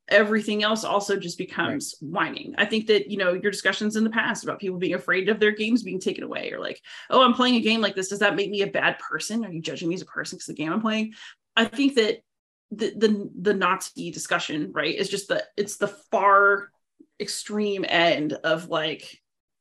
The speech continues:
Speaker 1: defensiveness about that. And if you win that argument in somebody's mind, maybe, then all the other arguments also are just pre-
Speaker 2: Right.
Speaker 1: determined, if that
Speaker 2: Right,
Speaker 1: makes
Speaker 2: right.
Speaker 1: sense.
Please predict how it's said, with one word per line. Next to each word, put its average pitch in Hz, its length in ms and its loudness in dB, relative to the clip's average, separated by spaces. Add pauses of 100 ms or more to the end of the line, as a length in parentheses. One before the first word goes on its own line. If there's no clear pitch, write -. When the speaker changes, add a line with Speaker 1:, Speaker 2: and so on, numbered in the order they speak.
Speaker 1:
defensiveness 180 840 -2
about - 380 -4
that. 262 340 2 (720)
And 202 400 6
if 208 180 -2
you 220 80 2
win 202 220 2
that 254 160 6
argument 196 480 2 (180)
in 196 300 -4
somebody's 175 340 -4
mind, 147 200 0
maybe, 143 320 -2
then - 180 -8
all 185 240 2
the 185 120 2
other 196 200 2
arguments 160 360 -4
also 156 380 -6
are 147 100 -4
just 165 240 -10 (340)
pre- 175 640 -8 (260)
Speaker 2:
Right. 104 160 -8 (120)
Speaker 1:
determined, - 680 -8
if 220 140 2
that 226 60 4
Speaker 2:
Right, 208 80 2
Speaker 1:
makes - 180 -4
Speaker 2:
right. - 80 -8
Speaker 1:
sense. - 260 -12